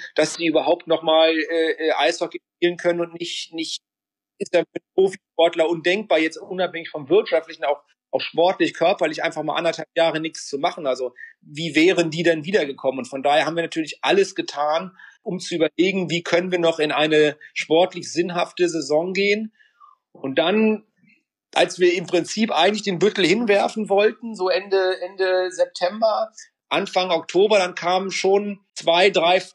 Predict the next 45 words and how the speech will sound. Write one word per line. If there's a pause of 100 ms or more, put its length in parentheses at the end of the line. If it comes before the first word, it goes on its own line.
(120)
Faktoren
zusammen.
Dann
kam
der
Faktor
zusammen,
so (500)
irgendwo
dann
auch
mal
bei
den
Gesellschaftern,
da
komme
ich
jetzt
wieder
zu
denen
zurück, (500)
so
eine
jetzt
erst
recht
Stelle.
Irgendwie
müssen
wir
es
wuppen.
Wir,
wir
wollen
uns
irgendwie
nicht,
nicht
davon,
äh, (100)
unterkriegen
lassen.